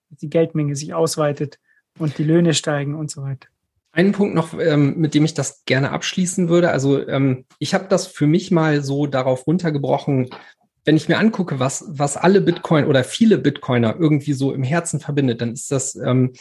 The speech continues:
Speaker 2: finde ich, so ein großes Gerechtigkeitsgefühl. Und, ähm, jetzt könnte man sagen, die Leute, die sich für Bitcoin interessieren,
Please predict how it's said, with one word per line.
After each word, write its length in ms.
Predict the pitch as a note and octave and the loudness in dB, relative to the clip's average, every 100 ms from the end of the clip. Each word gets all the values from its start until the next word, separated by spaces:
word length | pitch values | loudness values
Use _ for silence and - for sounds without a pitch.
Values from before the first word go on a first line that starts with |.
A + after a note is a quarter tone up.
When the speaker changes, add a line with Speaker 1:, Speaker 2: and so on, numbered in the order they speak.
| - _ | -20 _
Speaker 2:
finde 200 | D3+ D3+ | 0 2
ich, 100 | D3+ | 0
so 100 | - | 2
ein 100 | D3 | 2
großes 440 | B2+ D3+ E3 - - | 4 0 0 -8 -6
Gerechtigkeitsgefühl. 1200 | C#3 C#3 - A#2 - G#2 - G#2+ - A2+ G#2+ A2 - - - _ | -2 -2 -2 -8 -4 -4 -4 -12 -2 0 0 -2 -16 -20 -20 _
Und, 440 | D3+ C#3 C3+ C3+ - | 2 4 4 2 -2
ähm, 360 | D3+ C3 A#2+ - | 2 4 2 0
jetzt 200 | D3+ D3 | -2 0
könnte 260 | F#3+ G3 F#3 | -2 0 0
man 140 | D#3 | 0
sagen, 300 | C#3+ C#3 C3 | 0 -2 -2
die 80 | D#3+ | -2
Leute, 340 | D#3+ D#3 - | 0 0 -4
die 80 | C3+ | -12
sich 240 | C3 C3+ | -10 -12
für 180 | - C#3+ | -6 -4
Bitcoin 420 | C#3 D3 - C#3+ | -2 -4 -2 -2
interessieren, 760 | C3+ C#3+ C3 - E3 F3+ E3+ | -2 -4 -6 -4 2 2 2